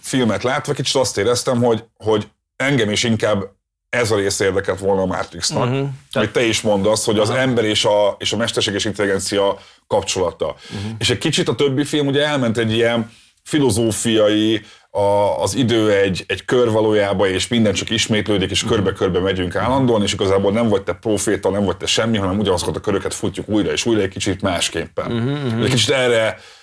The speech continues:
Speaker 1: erre ment ki a trilógia vége.
Speaker 2: Mhm, mhm.
Speaker 1: Ö, te miből néztél volna még többet akár? A Matrix-szal kapcsolatban. Hogyha, ha, ha mondjuk te döntettél volna, hogy melyik részét, ö,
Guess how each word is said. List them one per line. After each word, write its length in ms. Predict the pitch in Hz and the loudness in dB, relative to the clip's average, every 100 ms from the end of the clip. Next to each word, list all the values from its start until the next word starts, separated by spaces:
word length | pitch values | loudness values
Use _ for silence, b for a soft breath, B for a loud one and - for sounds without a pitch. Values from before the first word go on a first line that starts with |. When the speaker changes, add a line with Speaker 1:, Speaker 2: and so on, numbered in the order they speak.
| B B | B B
Speaker 1:
erre 280 | - 135 131 | -2 0 2
ment 260 | 123 110 104 | 2 0 -2
ki 380 | - 113 92 - | 0 -2 -2 -8
a 60 | 101 | -4
trilógia 480 | 120 104 92 101 | 0 0 2 0
vége. 560 | 90 90 82 78 - - | 0 -2 -2 -4 -6 -12
Speaker 2:
Mhm, 140 | - 113 | -10 -8
mhm. 340 | 113 131 110 113 | -8 -8 -6 0
Speaker 1:
Ö, 420 | 107 104 104 104 107 - _ _ _ - | 4 4 4 4 0 -8 _ _ _ -4
te 100 | 135 | 0
miből 560 | 151 139 120 110 104 | 0 2 4 4 2
néztél 320 | 101 101 - | 0 -4 -2
volna 180 | 101 98 | 0 0
még 160 | 95 90 | -2 -2
többet 300 | 98 90 85 | -2 -2 -4
akár? 420 | 90 90 85 101 _ - | -6 -6 -8 -16 _ -10
A 20 | |
Matrix-szal 520 | 98 90 - 90 - 92 | -6 -6 -8 -8 -4 -2
kapcsolatban. 760 | 92 - 101 85 82 - - - | -4 -2 -2 -2 -4 -8 -12 -6
Hogyha, 500 | 101 - 98 95 104 - - | -6 0 0 2 0 -4 0
ha, 140 | 107 | 0
ha 240 | 98 120 | 2 2
mondjuk 280 | 117 117 120 | 2 2 0
te 80 | 120 | 0
döntettél 460 | 120 113 107 110 101 | 0 0 -2 0 2
volna, 180 | 104 | 4
hogy 100 | 104 | 4
melyik 240 | 104 104 98 | 4 2 0
részét, 440 | 101 98 98 - - | -2 -2 -6 -6 -2
ö, 440 | 95 92 92 | 0 2 2